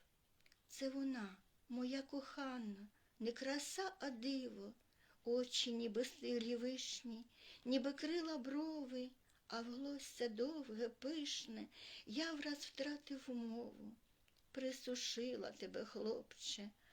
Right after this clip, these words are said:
а мо напоїла. Чом не дивиться в очі?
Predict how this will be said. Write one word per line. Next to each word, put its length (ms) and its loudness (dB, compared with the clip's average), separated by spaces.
а 140 0
мо 180 4
напоїла. 800 -2
Чом 320 0
не 120 -2
дивиться 580 0
в 220 -2
очі? 540 -2